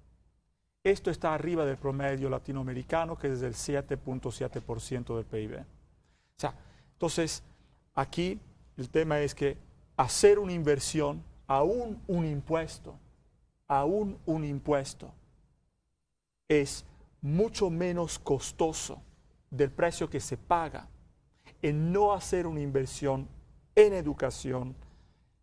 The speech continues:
en salud, en empleos y oportunidades de inserción para jóvenes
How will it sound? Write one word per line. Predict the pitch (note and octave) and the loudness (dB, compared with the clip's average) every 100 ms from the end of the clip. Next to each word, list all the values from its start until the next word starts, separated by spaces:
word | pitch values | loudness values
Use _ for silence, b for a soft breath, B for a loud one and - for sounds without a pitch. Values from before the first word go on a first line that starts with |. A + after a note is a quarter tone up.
| _ | _
en | F#3+ G3+ | 4 4
salud, | G3 D3+ C3+ B2+ C3 - - - - - _ _ _ _ - | 2 -2 -2 -2 -4 -8 -16 -20 -20 -20 _ _ _ _ 8
en | A3+ B3 - | 10 8 2
empleos | - E3+ D#3 - F#3+ F3+ D#3 C3+ - - - | 0 0 0 4 4 4 0 -2 -6 -12 -8
y | F3+ | 0
oportunidades | D3 D#3 D3+ - D3 D3 D#3 E3+ E3+ E3 D#3+ G2+ G#2 - b b b _ | 2 4 2 2 -2 0 0 2 2 0 -2 -4 -8 -12 b b b _
de | C#3+ C#3+ | 0 2
inserción | D3 C#3 D#3 C#3+ - - G3+ G#3 G#3 E3+ C#3+ | 2 0 2 2 2 -2 4 6 4 0 -2
para | C#3 C3+ B2+ | 0 0 -2
jóvenes | - F#3+ F#3+ F#3 D3+ C3 - | 2 6 6 4 -2 -4 -6